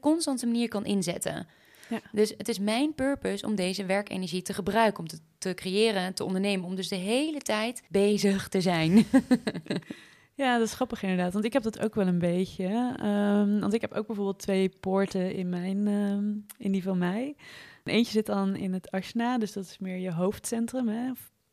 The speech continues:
Speaker 2: of nou ja, niet letterlijk je hoofdcentrum, maar meer je analytische,
Speaker 1: Ja.
Speaker 2: eh, center. En die ander zit voor mij in intuïtie, dus in, eh, gevoel. En die twee werken heel erg samen. Hoe dat dan in mijn geval, in mijn design samenwerkt, is dat ik,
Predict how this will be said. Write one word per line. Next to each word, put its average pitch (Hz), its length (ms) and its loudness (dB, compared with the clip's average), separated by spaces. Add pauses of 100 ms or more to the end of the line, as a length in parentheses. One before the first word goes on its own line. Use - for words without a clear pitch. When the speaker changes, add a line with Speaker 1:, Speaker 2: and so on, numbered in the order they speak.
(160)
Speaker 2:
of - 100 -18
nou 185 140 -2
ja, 180 60 0
niet 175 200 -2
letterlijk 190 360 -8
je 180 80 -6
hoofdcentrum, 196 520 -4
maar 190 120 0
meer 185 160 2
je 180 60 -2
analytische, 208 880 -4
Speaker 1:
Ja. 196 160 -2 (300)
Speaker 2:
eh, 208 220 -4
center. 226 600 2
En 202 300 0
die 196 140 -4
ander 233 220 4
zit 220 140 2
voor 208 120 -4
mij 190 100 0
in 190 80 -2
intuïtie, 185 680 -4
dus 190 200 -6
in, 180 240 -4
eh, 180 240 -4
gevoel. 214 580 4 (640)
En 202 340 2
die 226 120 2
twee 254 260 2
werken 220 300 2
heel 190 140 0
erg 185 180 -2
samen. 180 640 0 (300)
Hoe 196 180 0
dat 196 160 4
dan 190 320 -2
in 190 260 0
mijn 196 220 6
geval, 196 320 0
in 185 80 2
mijn 185 200 0
design 180 340 -4
samenwerkt, 196 600 4
is 185 80 -6
dat 180 160 -6
ik, 180 240 -8